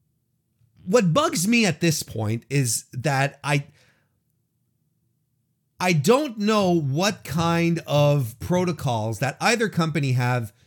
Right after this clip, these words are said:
set up to protect their talent, right? Like, if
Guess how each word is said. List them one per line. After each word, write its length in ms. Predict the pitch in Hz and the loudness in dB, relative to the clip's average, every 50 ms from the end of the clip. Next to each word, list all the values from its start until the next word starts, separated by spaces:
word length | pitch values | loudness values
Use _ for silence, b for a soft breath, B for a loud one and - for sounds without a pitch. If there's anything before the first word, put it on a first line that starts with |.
| _ _ _ | _ _ _
set 320 | - - - 175 147 131 | -10 -6 -2 0 0 2
up 360 | 139 131 120 113 - _ _ - | 2 0 0 -2 -6 _ _ -10
to 400 | - - 160 156 156 151 139 - b b b b b b _ | 0 2 4 6 6 4 4 2 b b b b b b _
protect 600 | - 120 185 170 165 - - 202 214 208 - - | -4 0 0 0 0 0 -2 -2 -2 -2 -4 -4
their 160 | 185 165 156 | -2 -2 -2
talent, 640 | 151 - - 143 123 117 95 85 71 - - - - _ _ - _ _ | -2 -4 -6 -4 -4 -4 -6 -6 -10 -16 -20 -20 -20 _ _ -20 _ _
right? 320 | - 165 175 180 180 170 - B B B B B B B B B _ _ _ _ _ _ _ _ _ _ _ _ _ _ _ _ - | -4 -2 0 0 0 -2 -6 B B B B B B B B B _ _ _ _ _ _ _ _ _ _ _ _ _ _ _ _ -8
Like, 360 | 185 202 202 196 180 - - _ _ _ _ _ _ _ _ _ _ _ _ - | -6 -2 0 0 -2 -2 -6 _ _ _ _ _ _ _ _ _ _ _ _ -2
if 280 | 220 240 196 - - | 0 0 0 0 -4